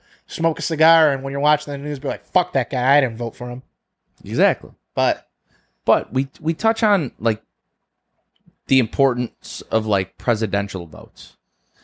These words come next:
Speaker 2: Uh, I remember listening to people complain when, obviously, Donald Trump beat Hillary Clinton. Okay.
Speaker 1: Mm-hmm.
Speaker 2: I remember it.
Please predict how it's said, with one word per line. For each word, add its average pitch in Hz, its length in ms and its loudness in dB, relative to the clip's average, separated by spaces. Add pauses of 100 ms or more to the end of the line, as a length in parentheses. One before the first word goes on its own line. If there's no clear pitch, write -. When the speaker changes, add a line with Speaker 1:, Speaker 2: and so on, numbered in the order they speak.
(320)
Speaker 2:
Uh, 98 320 4 (1300)
I 139 120 4
remember 185 480 4
listening 135 500 0
to 113 40 -2
people 117 300 -2
complain 107 680 -4 (1500)
when, 107 540 0
obviously, 113 560 0
Donald 101 340 -2
Trump 107 260 -2
beat 104 180 -6
Hillary 92 280 -8
Clinton. - 320 -14 (400)
Okay. 101 280 -4 (200)
Speaker 1:
Mm-hmm. 135 180 -12 (340)
Speaker 2:
I 123 40 -8
remember 160 440 -2
it. - 80 -16